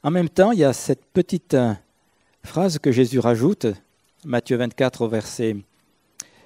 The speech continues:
euh, quatorze, « La bonne nouvelle du royaume sera prêchée dans le monde entier pour servir de témoignage à toutes les nations. »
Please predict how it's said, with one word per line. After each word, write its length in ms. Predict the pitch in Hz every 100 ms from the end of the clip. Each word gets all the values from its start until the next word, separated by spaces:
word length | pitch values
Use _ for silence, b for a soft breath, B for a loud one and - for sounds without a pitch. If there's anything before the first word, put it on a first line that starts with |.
| B -
euh, 120 | 107
quatorze, « 500 | - 120 - 180 160
La 100 | 127
bonne 220 | 120 196 208
nouvelle 240 | 185 175
du 80 | 151
royaume 360 | 143 143 175
sera 240 | 190 143 135
prêchée 320 | - 139 160
dans 120 | 135
le 80 | 123
monde 200 | 139 139
entier 460 | 127 - 139 151 175 b b b b b b b
pour 120 | 143
servir 380 | - 143 151 165
de 80 | 135
témoignage 460 | 156 139 139 139 123
à 40 |
toutes 180 | 131 123
les 120 | 117
nations. » 360 | 107 - 90